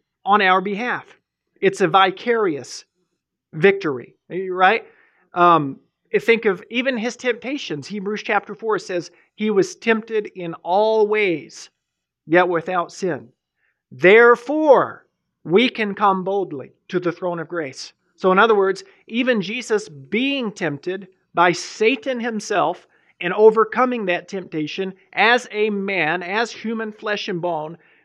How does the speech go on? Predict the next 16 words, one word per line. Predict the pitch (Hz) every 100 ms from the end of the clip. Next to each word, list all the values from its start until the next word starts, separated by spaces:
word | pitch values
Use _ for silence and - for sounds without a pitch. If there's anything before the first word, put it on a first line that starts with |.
| -
that | 190 247 226
was | 202 208 214 _
our | 226 240 208 302
victory. | 202 208 214 160 135 120 _ _ 160
Therefore, | 202 269 254 269 285 202 208 - _
because | 185 185 208 196 - _ _ _ _ -
he | 277 285
did | 247 233
what | 208 214
the | 180
first | 233 226 220
Adam | 170 175 185 190 _ -
coulda, | 220 214
woulda, | 196 202
shoulda | 202 285 262
done, | 139 117